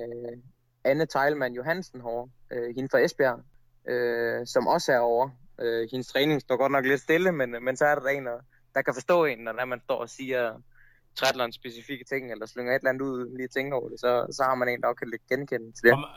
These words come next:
Speaker 2: får man stadigvæk buksevand for at foreslå ekstra træning, øh, i Ullerup Pelgården?
Speaker 1: <laughs> Jeg tror, jeg tror, sergeanterne, de, de ryster bare på hovedet, når der kommer løbende efter, vi er aftrådt, eller,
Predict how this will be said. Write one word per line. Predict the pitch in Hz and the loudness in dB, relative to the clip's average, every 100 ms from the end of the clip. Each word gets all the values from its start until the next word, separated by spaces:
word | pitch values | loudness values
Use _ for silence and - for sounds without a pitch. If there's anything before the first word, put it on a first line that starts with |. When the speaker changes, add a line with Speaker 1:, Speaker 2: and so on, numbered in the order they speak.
| - | -6
Speaker 2:
får | 147 | -2
man | 147 | -2
stadigvæk | - 185 170 170 | 0 0 2 0
buksevand | 196 151 139 143 | -2 -2 -2 -4
for | - 156 143 127 | -2 0 0 -2
at | 117 | -2
foreslå | 151 170 - 139 131 | -2 -4 -4 -4 -4
ekstra | - - 127 | -6 -6 -6
træning, | - 135 135 110 104 | -4 -4 -4 -4 -6
øh, | 120 117 110 107 | -6 -4 -6 -6
i | 120 117 | -4 2
Ullerup | - - - | 4 4 0
Pelgården? | 165 139 123 107 - | -2 0 -2 -2 4
Speaker 1:
<laughs> | 160 - - - - - - - 453 339 311 | 4 4 -20 -20 -20 -20 -18 -2 0 0 -2
Jeg | - 147 | 0 0
tror, | - 135 120 | 2 2 2
jeg | 123 131 | 0 -2
tror, | - 127 113 | 0 0 0
sergeanterne, | 117 110 135 120 107 110 | -4 -4 -2 -4 -10 -10
de, | 117 110 | -10 -8
de | 120 | -4
ryster | 123 127 123 | -2 -2 -2
bare | 110 113 | -2 -2
på | 117 | -4
hovedet, | 123 139 127 | -6 -6 -6
når | 117 107 | -6 -2
der | 110 | -2
kommer | 113 113 110 | -4 -8 -6
løbende | 120 131 117 | -6 -6 -8
efter, | - 113 | -10 -10
vi | 110 - | -8 0
er | |
aftrådt, | 113 127 - 107 104 | 2 0 0 -4 -4
eller, | 107 - - | -8 -8 -6